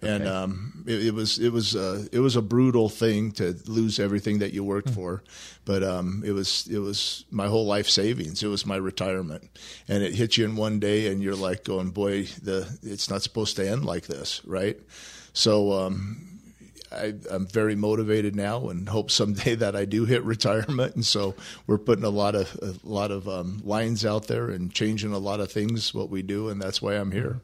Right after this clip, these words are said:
Speaker 2: Yeah. So any lessons from that?
Speaker 1: Any lessons from that? Um,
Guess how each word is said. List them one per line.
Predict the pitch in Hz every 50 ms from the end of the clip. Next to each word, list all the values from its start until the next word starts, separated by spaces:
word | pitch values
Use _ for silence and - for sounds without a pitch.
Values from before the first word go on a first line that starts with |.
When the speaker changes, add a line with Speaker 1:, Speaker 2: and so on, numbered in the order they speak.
| - - _
Speaker 2:
Yeah. | - 90 90 85 82
So | - - - 104 98
any | 101 117 117
lessons | 104 98 101 101 - - 107 104 -
from | - 113 110
that? | 104 104 107 113 - - 113 110 - _ _ - - - - - - - - - -
Speaker 1:
Any | - - 143 165 175
lessons | 143 123 123 131 - - 135 117 -
from | - 107 101 101
that? | 95 92 85 85 87 - - - - 131 - - - -
Um, | 131 110 110 104 101 98 98 92 95 98 95 98 104 143